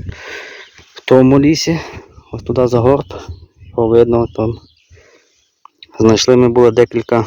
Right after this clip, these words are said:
десятків голубінок. Ось, закінчивши швидше справи, рішив я ще підскочити в цей ліс. То недалеко,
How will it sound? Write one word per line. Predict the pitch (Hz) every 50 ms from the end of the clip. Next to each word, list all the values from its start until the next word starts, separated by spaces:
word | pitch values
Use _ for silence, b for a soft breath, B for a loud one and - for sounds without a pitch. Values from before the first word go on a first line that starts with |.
| - -
десятків | 113 104 104 - 120 113 - - - 120 110 107 B B B B B B B B B B B B B B B B B B B B B B _
голубінок. | - - 120 117 117 120 120 113 127 120 117 110 104 95 87 - - - b b b b b _ _ _ _ _ _ _ _ _ _ _ _ - 131
Ось, | 127 120 110 104 101 - - - - -
закінчивши | 110 110 107 - 127 117 - - 101 - - 120 104 101 - - - -
швидше | - - 123 120 110 - - 104
справи, | - - - 104 101 101 113 135 131 B B B B B B B B B B B B B B B B B B B _ _ -
рішив | 110 107 104 98 - - 135 131 131 131
я | 131 131 123
ще | - - 123
підскочити | - - 120 107 - - - 117 110 - 113 104 - - 117 113
в | 107
цей | - - 110 98 92
ліс. | 90 98 92 - -
То | - 151
недалеко, | 131 107 98 92 101 101 113 139 - - 151 143